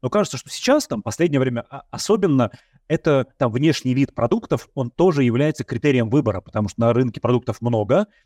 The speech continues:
да, выбирай все, что хочешь, и все-таки вот там дизайн, да, того или иного изделия, да, он является выбором. Насколько вот сейчас по ощущениям,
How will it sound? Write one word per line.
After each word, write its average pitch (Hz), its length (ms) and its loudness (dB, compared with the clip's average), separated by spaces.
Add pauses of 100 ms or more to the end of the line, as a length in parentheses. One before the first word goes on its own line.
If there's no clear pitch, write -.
(140)
да, 123 120 2
выбирай 117 380 2
все, - 220 -2
что - 160 -4
хочешь, - 480 -2
и 180 160 0
все-таки - 360 -4
вот 104 140 -2
там 95 180 -8 (320)
дизайн, 156 440 2
да, 135 140 -2
того 117 300 0
или 113 100 2
иного 104 800 2
изделия, 131 400 0
да, 120 80 2
он 135 180 0
является 117 460 -2
выбором. 92 180 -10 (380)
Насколько 165 440 0
вот 131 100 -2
сейчас - 260 -2
по - 140 -4
ощущениям, 139 640 -2